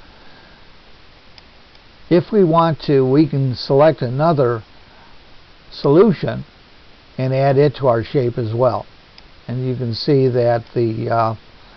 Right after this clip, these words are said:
uh, containers, uh,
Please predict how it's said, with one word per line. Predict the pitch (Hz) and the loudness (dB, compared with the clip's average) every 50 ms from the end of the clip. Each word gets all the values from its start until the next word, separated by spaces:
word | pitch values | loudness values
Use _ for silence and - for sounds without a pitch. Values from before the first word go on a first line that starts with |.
| - - _ - - | -20 -20 _ -14 -10
uh, | - - - 123 123 110 110 - - - _ - - _ - - - - - - - - - - - _ - - - - - - - - - - - - - - - - - - - _ - - - - - - - - | -6 -6 -6 -6 -6 -10 -14 -16 -20 -20 _ -20 -20 _ -20 -20 -20 -20 -20 -20 -20 -20 -20 -20 -20 _ -20 -20 -20 -20 -20 -20 -20 -20 -20 -20 -20 -20 -20 -20 -20 -20 -20 -20 -20 _ -20 -20 -20 -20 -20 -20 -20 -12
containers, | - 151 139 113 135 160 165 165 151 123 110 - - - - - - _ - - - - - _ - | -6 -4 -4 -2 0 0 0 0 0 -2 -4 -6 -10 -14 -20 -20 -20 _ -20 -20 -20 -20 -20 _ -8
uh, | 117 110 113 110 110 123 120 120 120 117 | -6 -4 -4 -4 -4 -6 -8 -8 -10 -12